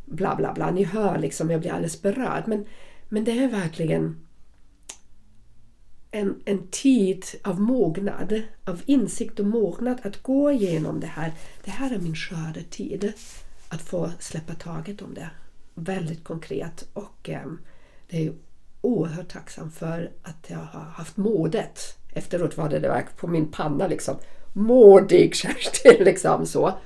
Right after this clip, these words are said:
Ehm, men utan modet att säga ja hade jag aldrig... Vissa säger, "Men varför gör du det här? Varför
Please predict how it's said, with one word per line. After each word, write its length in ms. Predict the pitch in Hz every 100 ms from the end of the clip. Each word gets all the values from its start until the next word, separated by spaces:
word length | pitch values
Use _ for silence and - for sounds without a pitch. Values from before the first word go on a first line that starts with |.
| - - - - -
Ehm, 640 | 175 160 151 - - 160 - - - - - - - - - - - -
men 160 | 202 269
utan 380 | 277 262 202
modet 520 | 202 226 185 175 226 202
att 140 | 202 202
säga 220 | 190 185 190 302
ja 400 | 285 175 170 220 - - - - - -
hade 200 | - 185
jag 100 | 180 -
aldrig... 720 | 240 214 160 165 202 156 160 - -
Vissa 260 | 202 190
säger, 200 | 170 165
"Men 140 | 175 156
varför 240 | 170 -
gör 280 | 160 165 165
du 100 | 190
det 100 | 143
här? 380 | 180 - - -
Varför 240 | 175 175